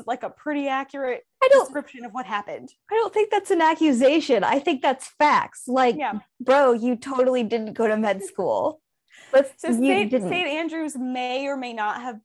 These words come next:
Speaker 1: kind of been involved in this kind of thing to get more money. Basically, "Here, give us money and we'll give you a degree." I'm, I don't think that they are the only ones. I guarantee you they're not the only university. Like, I'm just,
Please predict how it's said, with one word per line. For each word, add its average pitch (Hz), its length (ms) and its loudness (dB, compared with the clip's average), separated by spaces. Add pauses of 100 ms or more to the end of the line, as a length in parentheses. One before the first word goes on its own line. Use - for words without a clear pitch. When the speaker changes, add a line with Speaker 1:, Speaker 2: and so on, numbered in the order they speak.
(120)
Speaker 1:
kind 214 380 -8
of 214 100 -10
been 220 140 -8
involved 202 480 -2
in 233 80 -10
this 220 140 -14
kind 240 220 -10
of 240 80 -12
thing 226 220 -10
to 214 100 -18
get 196 180 -6
more 208 180 -8
money. 190 500 -8 (160)
Basically, 180 760 -6 (640)
"Here, 208 280 -4
give 196 180 -2
us 196 140 -2
money 190 280 -6
and 185 80 -6
we'll 190 100 -4
give 190 160 -6
you 190 100 -2
a 180 40 -4
degree." 185 520 -4 (320)
I'm, 339 240 2 (140)
I 339 140 4
don't 440 240 0
think 370 320 0
that 269 140 -2
they 262 100 2
are 240 160 2
the 208 160 -4
only 220 280 -2
ones. 185 600 -4 (100)
I 277 100 0
guarantee 277 680 -4
you 214 80 -6
they're 202 180 -4
not 214 180 -6
the 214 100 -12
only 208 200 -12
university. 196 840 -8
Like, 185 180 -10
I'm 214 120 -2
just, 220 260 -8